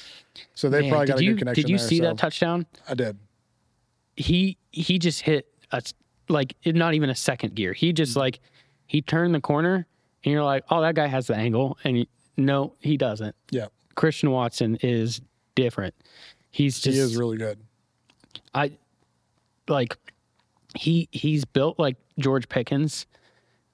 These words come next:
Speaker 2: but he can run like Tyreek Hill. Like, he's that fast. He's so fast.
Speaker 1: Hmm.
Speaker 2: And Tyreek Hill is a little more shifty, but
Speaker 1: Yeah.
Speaker 2: when he,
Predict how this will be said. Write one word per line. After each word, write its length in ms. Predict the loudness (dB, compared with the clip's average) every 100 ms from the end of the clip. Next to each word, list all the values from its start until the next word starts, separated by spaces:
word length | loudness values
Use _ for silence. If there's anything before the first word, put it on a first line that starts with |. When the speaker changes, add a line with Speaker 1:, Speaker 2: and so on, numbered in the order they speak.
| -2
Speaker 2:
but 140 | 0
he 180 | 2 0
can 180 | 2 2
run 500 | 2 0 0 -2 -2
like 240 | -2 -4 -2
Tyreek 380 | 0 0 0
Hill. 260 | -2 -4 -2
Like, 140 | -4 0
he's 400 | 2 0 -2 -8 -6
that 420 | -2 0 -2 -6 -4
fast. 500 | -4 -2 -6 -10 -12 -6
He's 220 | -4 -2
so 260 | 0 -2
fast. 460 | -2 -4 -6 -8 -12 _ -20 -6
Speaker 1:
Hmm. 120 | -4 -2
Speaker 2:
And 80 | -2
Tyreek 240 | -2 0
Hill 180 | 2 2
is 100 | 2
a 40 |
little 220 | 2 2 2
more 160 | 0
shifty, 480 | 0 -2 -2 -4 -4 _
but 180 | -2 -2 -4
Speaker 1:
Yeah. 40 | -12 _ -2
Speaker 2:
when 160 | 0
he, 320 | 2 0 -2